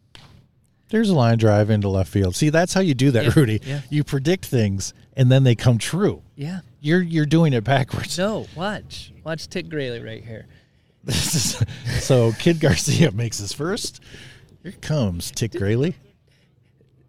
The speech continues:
Speaker 2: Like his name, <laughs> that he gets it 'cause he hits a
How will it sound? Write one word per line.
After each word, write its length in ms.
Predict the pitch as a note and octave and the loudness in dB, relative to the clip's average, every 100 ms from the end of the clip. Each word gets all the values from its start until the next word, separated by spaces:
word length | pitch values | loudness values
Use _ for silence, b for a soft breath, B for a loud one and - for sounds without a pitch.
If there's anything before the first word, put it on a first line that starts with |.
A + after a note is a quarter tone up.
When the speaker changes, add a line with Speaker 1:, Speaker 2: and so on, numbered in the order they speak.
| _ _ _ _ | _ _ _ _
Speaker 2:
Like 220 | C3+ D3+ | -8 -6
his 160 | D3+ C3 | -4 -4
name, 380 | D#3+ E3+ A2 B2+ - - | -4 -6 -6 -10 -16 -20
<laughs> 200 | - - | -20 -8
that 1300 | B3 - - F3+ - - D#3 - _ _ _ _ - B2+ | -6 -6 -10 -12 -12 -12 -16 -16 _ _ _ _ -10 -8
he 80 | |
gets 240 | B2+ C3+ C3+ | -6 -8 -8
it 160 | C3 B2+ _ | -10 -12 _
'cause 80 | - | -16
he 60 | B2 | -12
hits 200 | C3 B2+ | -12 -12
a 320 | A#2+ A2+ A2+ | -10 -10 -12